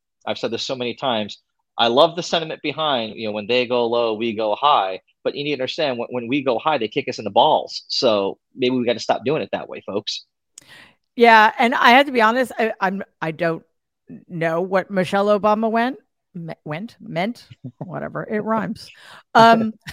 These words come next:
Speaker 2: <laughs> but when she said that, it didn't bother me because I interpreted it a particular way. Everybody else interpreted it differently and gave her a lot of shit. Jen, w-, I, in my view, what, what that meant was,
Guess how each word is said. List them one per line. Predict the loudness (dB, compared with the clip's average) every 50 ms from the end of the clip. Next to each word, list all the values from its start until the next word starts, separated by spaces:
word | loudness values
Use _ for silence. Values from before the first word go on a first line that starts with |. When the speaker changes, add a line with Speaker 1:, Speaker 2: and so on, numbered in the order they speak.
| -16 -16 -14 -14 -12 -12 -12 -12
Speaker 2:
<laughs> | -14 _ -20 -20 -20 -20 -20 -20 _ _ _
but | 6 8 8 6 4 _ _ _ _ _ _ _ _ _ _ _ _
when | 4 4 4 4
she | 2 4 4 4 4
said | 6 4 4 4 6
that, | 6 6 6 6
it | 2 -2
didn't | -4 -2 -2 -2 -2
bother | 2 4 4 4 6 4 2 2
me | 0 -2 -4 -6 -8 -10 -14 -18 _ _ _ _ _ _ _ _ _ -10
because | 0 2 2 2 2 2
I | 2 4 4
interpreted | 4 4 0 -2 -4 -6 -6 -6 -6 -4 -4 -4 -4
it | -6 -8 -10
a | -10
particular | -10 -10 -10 -10 -8 -8 -8 -8 -8 -6 -4 0
way. | 2 2 2 2 2 -2 -4 -8 -14 _ _ _ -20 _ _ _ _
Everybody | 0 2 4 4 2 4 2 2 2 4 4
else | 4 2 0 -2 -12 _ _ _ _ _ _ -8 -6
interpreted | -2 2 2 2 4 2 0 0 0 0 0
it | -4 -4 2 4
differently | 4 6 6 4 0 2 2 0 0 0 0
and | -2 -2 -2 0
gave | 0 0 0 0 0
her | -2 -2
a | -2
lot | 0 -2 -2 -2
of | -4 -6
shit. | -4 -2 -2 -2 -2 -4 _ -20 -20 -20 -20 _ _ _ 2
Jen, | 4 4 4 4 0 -4
w-, | -10 -12 -14 _ _
I, | 2 2 2 0 -10 _ _
in | -2 0 0 2
my | 2 4 4 4 4 2
view, | 0 -2 -6 -4 -4 -4 -6 -6 -8 -10 _
what, | -4 -4 -4 -4 _ _ _ _ _ -4
what | -2 2 2
that | 2 2 2 -2 -2
meant | -2 0 0 0 -2 -6 -6
was, | -4 -2 -2 -2 -2 -4 -6 -8